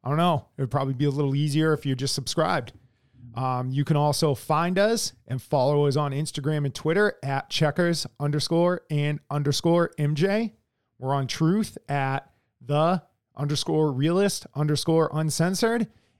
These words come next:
And we are on YouTube, just dropping some shorts right now. Um,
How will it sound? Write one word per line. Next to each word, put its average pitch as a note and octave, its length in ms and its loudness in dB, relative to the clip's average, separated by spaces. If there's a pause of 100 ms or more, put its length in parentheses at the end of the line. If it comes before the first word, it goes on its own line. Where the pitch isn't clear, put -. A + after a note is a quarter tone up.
And F3 240 2
we G3 180 2
are D#3 560 2 (100)
on D#3 280 0
YouTube, C3+ 640 0 (560)
just - 220 0
dropping G#3 320 0
some - 100 -8
shorts - 420 0
right B2 200 -2
now. C3 400 -2 (240)
Um, B2+ 480 -2